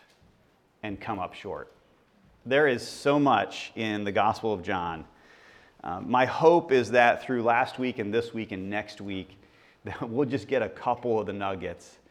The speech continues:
that he's placed in there, because it's just loaded with so much great stuff. Uh, the reason I think David and I chose not to preach through the Gospel of John is we didn't <laughs> want to have a five-year series.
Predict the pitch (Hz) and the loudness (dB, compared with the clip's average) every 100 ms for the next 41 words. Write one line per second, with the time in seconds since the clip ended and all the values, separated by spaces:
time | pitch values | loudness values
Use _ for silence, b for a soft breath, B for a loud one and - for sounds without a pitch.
0 | b b - 104 104 95 - 107 98 - | b b -4 -4 -4 -10 -4 -4 -4 -6
1 | 90 90 87 85 90 - 95 - - 113 | -8 -6 -6 -6 -10 -4 -4 -4 -4 -4
2 | - - 110 - - - 113 123 123 120 | -6 -6 -6 -8 -20 -12 -4 2 4 4
3 | 98 85 90 98 - - - - 135 120 | -2 -4 -6 -8 -8 -14 -14 -4 2 4
4 | 113 104 110 95 - - 110 92 - - | 2 0 -4 -4 -10 -6 -6 -6 -12 -14
5 | - 87 80 - _ b b b - 113 | -8 -8 -8 -16 _ b b b -8 -2
6 | 131 151 143 131 147 123 135 131 123 117 | 2 2 4 2 2 2 2 4 2 0
7 | 117 120 113 117 110 113 - 147 147 147 | 0 -2 0 -2 -2 -6 -4 -2 -2 -4
8 | 127 107 101 107 - 110 101 85 107 101 | -6 -2 0 0 0 -6 -6 -4 -2 -2
9 | 104 113 107 117 117 160 107 110 107 - | -6 -8 -6 -4 2 2 2 0 -2 -2
10 | - 127 120 113 95 - 104 95 95 | 2 2 2 -4 -8 -10 -10 -8 -10